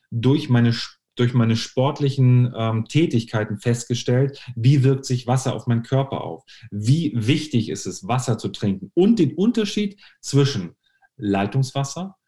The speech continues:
Mineralwasser und frisch gefiltertem Wasser, was aufbereitet ist.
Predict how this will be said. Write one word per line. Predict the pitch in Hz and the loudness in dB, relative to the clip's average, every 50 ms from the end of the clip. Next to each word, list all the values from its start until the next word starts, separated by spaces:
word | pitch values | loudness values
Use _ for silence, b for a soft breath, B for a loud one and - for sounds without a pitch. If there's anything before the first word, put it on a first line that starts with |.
| _ _ _ - | _ _ _ -10
Mineralwasser | - 110 113 110 107 101 95 101 101 104 104 101 101 120 127 127 - 151 151 175 180 b b b b b - | -4 -2 0 0 0 0 0 -2 -2 0 -2 -2 0 -2 -2 -2 -2 -6 -6 -6 -8 b b b b b -2
und | 135 151 165 175 - | 0 0 0 0 -4
frisch | - - - 156 - - | -6 -4 -2 -2 -2 -2
gefiltertem | - 139 - - 143 135 127 131 127 131 127 120 | -4 -4 -2 0 0 0 0 0 -2 -2 -2 0
Wasser, | 120 107 110 - - 80 | 0 -2 -4 -6 -12 -12
was | - 104 - - | -12 -10 -8 -4
aufbereitet | - 98 98 - - - 85 82 78 - 78 - | -6 -6 -6 -6 -12 -12 -10 -10 -12 -12 -14 -16
ist. | - - - - - - | -14 -16 -16 -18 -18 -20